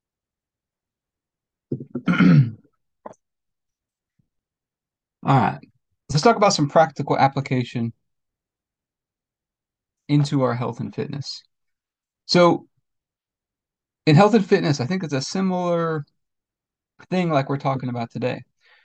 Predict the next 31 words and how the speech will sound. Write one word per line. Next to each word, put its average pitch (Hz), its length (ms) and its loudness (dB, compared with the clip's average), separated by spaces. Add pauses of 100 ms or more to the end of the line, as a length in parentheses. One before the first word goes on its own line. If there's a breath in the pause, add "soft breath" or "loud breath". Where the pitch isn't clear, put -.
(240 soft breath)
There's 170 180 2
so 196 180 2
many 202 240 2
different 160 460 -4
areas 151 480 -2
and 120 140 -8
facets - 600 -8
of 127 180 -4
health 135 200 -2
and 131 140 -2
fitness. - 500 -8 (480)
We 151 100 6
want 143 220 6
energy, 160 480 2
we 151 60 2
want 123 220 2
to - 20 -4
sleep 160 400 -8
well, 147 320 2
we 131 80 2
want 120 240 -2
to 110 80 -6 (320 soft breath)
have 170 160 4
the 156 80 0
right 143 140 -2
nutrition 151 480 -6
plan, 147 320 -4
we 139 80 -2
want 131 180 -4
to 117 60 -6
have 110 340 -8